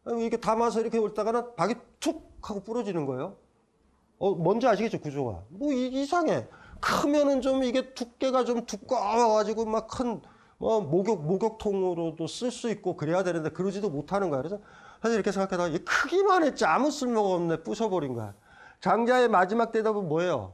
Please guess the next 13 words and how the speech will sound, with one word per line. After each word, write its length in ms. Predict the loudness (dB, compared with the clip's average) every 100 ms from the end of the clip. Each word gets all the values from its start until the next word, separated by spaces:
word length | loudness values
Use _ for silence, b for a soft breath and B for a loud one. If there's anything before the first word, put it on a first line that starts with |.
| -12
물가에다가 680 | -10 -4 0 2 2 2 0
띄워놓고 380 | 0 0 0 0
거기다 240 | 0 0
술 220 | -2 -6
채워놓고 560 | -2 -2 -2 -2 -2 -2
수영하다가 1120 | -2 0 0 0 0 -2 0 0 2 2 0
물 160 | -2 -4
먹다가 760 | -6 -4 -2 0 0 0 -2 -6 B
술 180 | -6
마시다가 520 | -2 -2 -4 -4 -4 -4
그렇게 180 | -8
써도 320 | -4 -4 -4 -4
되잖아. 540 | -2 0 0 -2